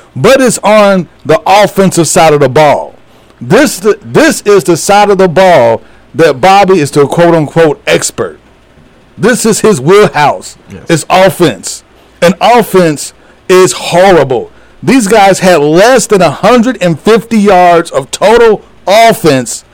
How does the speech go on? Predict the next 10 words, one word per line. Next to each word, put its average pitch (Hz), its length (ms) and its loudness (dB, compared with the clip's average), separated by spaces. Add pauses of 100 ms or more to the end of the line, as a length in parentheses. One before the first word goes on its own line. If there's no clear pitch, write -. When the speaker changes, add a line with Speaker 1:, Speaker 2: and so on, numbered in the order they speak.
(480)
Speaker 1:
going 214 420 2
into 208 320 -2
the 156 140 0
middle 202 600 2 (200)
of 156 180 0
the 156 100 2
fourth 196 500 0 (340)
quarter 190 580 0 (520)
against 180 600 0
Virginia, 170 720 2